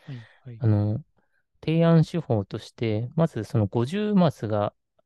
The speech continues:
Speaker 2: えー、違うか、三十六マス、あの、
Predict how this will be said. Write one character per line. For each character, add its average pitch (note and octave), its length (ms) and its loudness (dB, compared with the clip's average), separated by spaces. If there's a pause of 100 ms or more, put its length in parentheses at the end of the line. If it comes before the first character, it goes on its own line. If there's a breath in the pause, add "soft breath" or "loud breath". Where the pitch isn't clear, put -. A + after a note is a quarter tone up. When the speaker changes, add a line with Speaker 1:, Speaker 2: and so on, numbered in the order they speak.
(100)
Speaker 2:
え C#3 60 -12
ー、 A2+ 800 -8
違 A#2+ 40 2
う G#2 60 -4
か、 - 180 -10
三 A#3 380 4
十 B2 240 0 (300)
六 B2+ 320 0
マ B2 100 4
ス、 - 220 -8
あ C3 80 -4
の、 G#2+ 240 -2